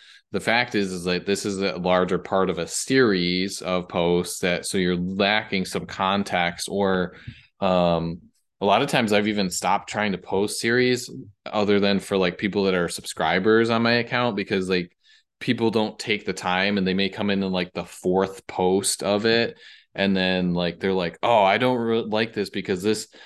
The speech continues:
leaves this out and you didn't explain what this was." And I go, "Well, that's 'cause this is, like, the fifth post of this series."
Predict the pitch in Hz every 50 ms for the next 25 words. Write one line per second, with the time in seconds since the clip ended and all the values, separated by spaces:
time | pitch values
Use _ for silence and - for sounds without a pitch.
0 | - _ - 107 117 120 123 120 107 104 98 104 113 120 113 - 107 110 113 113
1 | 113 113 110 - 95 98 95 92 92 95 104 107 113 113 110 104 101 95 - -
2 | - 104 104 107 101 95 92 87 90 110 110 113 113 - - 107 107 107 107 107
3 | 107 107 104 - - - 95 92 92 95 90 90 90 92 98 101 104 107 104 -
4 | - 123 113 107 107 104 - - 107 104 98 101 92 92 95 87 - - - -
5 | 110 101 - - - - 107 98 98 92 90 - - - 95 87 85 82 85 85
6 | 90 90 90 - - - - 110 113 104 95 87 82 82 82 90 - -